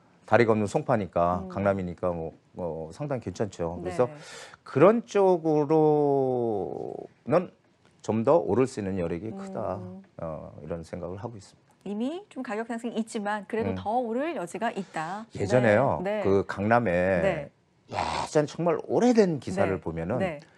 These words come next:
Speaker 1: 강남 아파트가 평당 천만 원 같다고
Speaker 2: 네.
Speaker 1: 난리가 난 적이 있어요.
Speaker 2: 아, 비싸다고.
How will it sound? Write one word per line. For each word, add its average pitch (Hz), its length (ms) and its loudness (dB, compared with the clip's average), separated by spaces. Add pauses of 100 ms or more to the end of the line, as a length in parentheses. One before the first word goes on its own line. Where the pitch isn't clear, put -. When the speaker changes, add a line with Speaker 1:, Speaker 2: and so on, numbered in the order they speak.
(500)
Speaker 1:
강남 160 460 6
아파트가 127 460 4
평당 165 360 -2
천만 233 400 -2
원 208 120 -2
같다고 104 340 -2
Speaker 2:
네. 92 340 2
Speaker 1:
난리가 131 320 4
난 90 140 0
적이 73 160 -12
있어요. - 240 -20
Speaker 2:
아, 170 520 -8
비싸다고. 170 540 -10